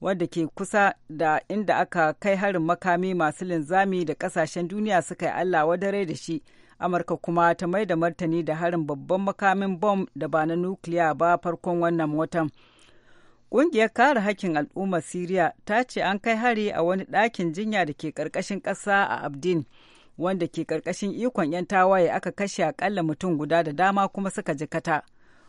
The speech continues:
Wani shafin yanar gizo na 'yan hamayya, Aleppo Today, ya ce ana kyautata zaton ma'aikatan jinya uku kuma sun mutu a wannan hari.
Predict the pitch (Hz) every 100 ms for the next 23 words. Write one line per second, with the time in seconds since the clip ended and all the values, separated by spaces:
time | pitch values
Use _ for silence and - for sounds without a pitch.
0 | _ _ 165 170 170 185 175 165 160 165
1 | 170 160 180 170 165 165 160 175 156 156
2 | 175 180 147 147 175 202 190 - 190 175
3 | 160 - 170 185 - 165 175 175 151 175
4 | - - 147 139 175 180 175 - - 170
5 | 160 180 170 123 170 160 - 185 185 -
6 | 185 208 208 180 139 156 165 160 143 165
7 | 156